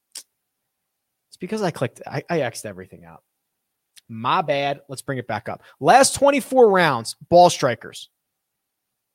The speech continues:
Max Homa is number one. Victor Hovland is number two. They're both bad around the green. Homa's been better with the putter. Max Homa has basically been Victor Hovland for the last twenty-four rounds.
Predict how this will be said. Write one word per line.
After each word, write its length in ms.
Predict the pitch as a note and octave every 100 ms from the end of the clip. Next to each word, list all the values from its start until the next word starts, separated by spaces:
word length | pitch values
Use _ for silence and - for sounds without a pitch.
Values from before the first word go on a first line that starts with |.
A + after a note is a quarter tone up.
| _ _ _ _ -
Max 300 | E3+ C4 -
Homa 500 | A3+ B3+ F3 B2 C3 -
is 140 | C#3
number 180 | D#3+ D3+
one. 260 | B2 A2 - _ -
Victor 320 | F3+ - C4
Hovland 480 | - F#3+ G3 C#3 B2
is 120 | C3+
number 220 | D3 C#3+
two. 240 | C3+ C3 G#2 _
They're 140 | - F#3
both 420 | D3 A#3+ C#4 -
bad 280 | F3 F#3+ A3
around 220 | F#3+ F#3
the 60 | D#3+
green. 380 | D3 E3+ A#2 - _ _ _ _ _ _ _ _ _
Homa's 380 | - G3+ B3 C#4
been 200 | - G3+
better 260 | D3+ D#3 F#3
with 140 | E3
the 60 | E3+
putter. 360 | - B2 A2+ _ _ _ _ _ _ _ _ _ _ _
Max 280 | D#3 A#3+ E4
Homa 260 | C#4+ D4 A3+
has 220 | G#3 E3
basically 640 | - A#3+ C4 - - A#3
been 320 | F3+ F3+ F3 D3
Victor 300 | D3 - C3+
Hovland 460 | A#2+ A#2 G#2 G2+
for 100 | -
the 80 | A#2
last 320 | A2 A2 -
twenty-four 420 | - G#2+ G#2 -
rounds. 360 | F2 F#2 - -